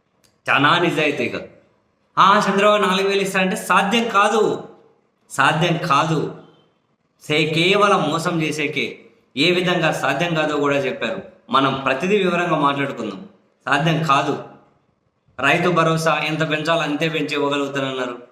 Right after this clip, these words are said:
రైతు రుణమాఫీ ఇంకా చేయలేను అన్నట్టే, అది ఇంపాసిబుల్ అని ఆయన ఒక అండర్‌స్టాండింగ్‌కి వచ్చారేమో. ఏవి కూడా గాలిలో మేడలు కట్టలేదు,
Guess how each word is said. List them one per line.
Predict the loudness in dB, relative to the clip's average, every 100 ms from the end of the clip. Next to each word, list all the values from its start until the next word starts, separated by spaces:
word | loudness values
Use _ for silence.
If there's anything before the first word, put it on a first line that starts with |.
| _ _ _ _
రైతు | -2 0 2
రుణమాఫీ | 0 2 2 0
ఇంకా | -2 -4
చేయలేను | -2 -2 0 0 -2
అన్నట్టే, | -4 -6 -6 -8 -10 -20 -16
అది | -10 -6
ఇంపాసిబుల్ | -4 -2 0 -2 -2 -2
అని | -4 -6 -10 -20 -8
ఆయన | -4 -2
ఒక | -2
అండర్‌స్టాండింగ్‌కి | -2 -4 -4 -4 -4 -4 -6
వచ్చారేమో. | -4 -6 -6 -10 -14 -20 _ _ _ _ _ _ -6
ఏవి | 0 4 4 2 0
కూడా | 0 0
గాలిలో | 0 0 0 0 -2
మేడలు | -2 -2 -2 0
కట్టలేదు, | -2 0 -2 -2 -6